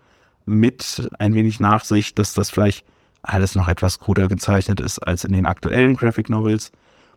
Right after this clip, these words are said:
Mein Lieblingsgag befindet sich übrigens auf Seite achtundneunzig im letzten Panel im Hintergrund. Der ist schön blöd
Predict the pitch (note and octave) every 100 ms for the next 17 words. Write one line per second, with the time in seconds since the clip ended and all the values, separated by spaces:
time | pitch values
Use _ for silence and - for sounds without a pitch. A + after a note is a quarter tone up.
0 | - B2+ C3 F3+ E3+ D#3 - A#2 B2+ C3+
1 | - - A#2 B2+ A#2+ A2+ - - A#2 A#2
2 | - G#2 - G#2 F#2+ - - - G#2 G#2+
3 | B2+ C3+ A#2+ - F#2 G#2 G#2+ - - G2+
4 | G#2 A#2+ C#3 D3 - G2+ G2 A#2 C3 B2+
5 | - B2+ C3+ C3+ - - - G#2+ - -
6 | - - G#2+ A#2 A2 A2 C3 -